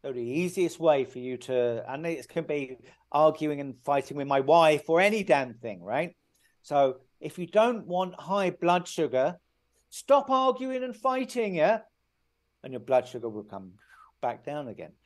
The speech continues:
So all, all, all this insulin resistance and all of that sort of stuff, nothing like it, right? Insulin is pulled back by nature and the sugar is pushed forward into your bloodstream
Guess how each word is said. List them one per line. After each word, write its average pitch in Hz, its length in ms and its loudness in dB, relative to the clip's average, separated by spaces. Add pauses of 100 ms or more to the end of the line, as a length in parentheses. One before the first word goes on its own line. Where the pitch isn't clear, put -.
(220)
So 160 220 0
all, 202 240 4
all, - 280 -6
all 185 300 0 (420)
this 165 380 -2
insulin 165 500 -2
resistance 156 560 -4
and 160 100 -8
all 170 200 0
of 156 60 2
that 160 200 0
sort 143 140 -8
of 120 80 -6
stuff, 139 220 -4 (140)
nothing 190 400 0
like 135 360 -2
it, 101 100 -10
right? 160 280 -4 (760)
Insulin 196 460 -2
is 143 80 -6
pulled 185 500 4 (140)
back 156 380 2 (180)
by 117 160 0
nature 131 640 -2 (340)
and 131 140 -6
the 131 40 -8
sugar 190 400 2
is 131 80 -8
pushed - 460 -2 (100)
forward 190 640 4
into 214 320 -10
your 185 160 2
bloodstream 143 800 -4